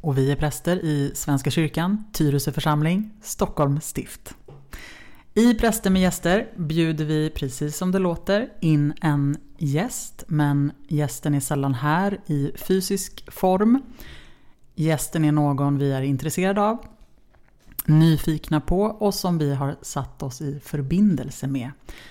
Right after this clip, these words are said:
Och vi pratar om det som kommer upp i mötet med vår gäst. Och idag är gästen en, eh, riktig skitstövel faktiskt. Får jag säga så?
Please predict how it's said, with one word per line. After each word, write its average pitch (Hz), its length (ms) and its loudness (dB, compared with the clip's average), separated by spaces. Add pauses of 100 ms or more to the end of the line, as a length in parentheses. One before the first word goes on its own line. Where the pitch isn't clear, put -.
Och - 280 -6
vi 214 60 6
pratar 185 540 2
om 180 160 0
det 165 240 -2
som 185 280 -2
kommer 156 260 2
upp - 360 0
i 156 80 4
mötet 151 600 2
med 196 140 4
vår 196 160 4
gäst. 202 520 -2 (120)
Och 151 160 0
idag 156 640 0 (600)
är 147 420 2 (440)
gästen 151 600 0
en, 147 320 2
eh, 143 280 -4 (500)
riktig 147 640 -4
skitstövel 160 1160 -2
faktiskt. - 600 -10 (300)
Får 175 80 4
jag 175 100 6
säga 190 260 6
så? 156 180 6